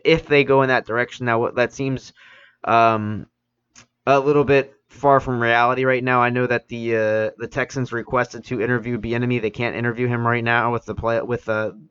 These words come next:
you know, everything coming up this weekend. Uh, and he's mentioned several times that his focus is the Cleveland Browns right now and nothing else. But Bieniemy seems to be making a late push in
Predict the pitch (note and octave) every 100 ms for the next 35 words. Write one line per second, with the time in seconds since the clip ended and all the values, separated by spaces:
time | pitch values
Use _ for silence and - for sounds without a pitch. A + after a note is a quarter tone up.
0 | _ A2 A2 A2 A2 A2+ A2+ A#2 A2+ -
1 | A2+ A#2 B2 C3 B2 B2 - _ _ _
2 | _ _ G2+ A2 G#2 G2+ G2 G2 F#2+ F#2+
3 | A#2 - B2 B2+ C3+ B2 B2+ B2 A#2+ B2+
4 | A#2 A2 A#2+ A2 A#2 A#2+ - B2 A#2 A2+
5 | A2 G2+ G#2 A2+ B2 A#2 A2 G2+ G#2+ A#2
6 | A#2+ A#2+ A#2+ A#2 G#2+ G#2+ - A2 A#2 A#2+
7 | C3 - - _ _ _ _ _ B2+ B2+
8 | B2 - _ G#2 A#2+ B2 B2 B2 - B2+
9 | A#2+ - B2 A#2 A#2 A2+ A#2 A2 A2+ -
10 | - C3 B2+ A#2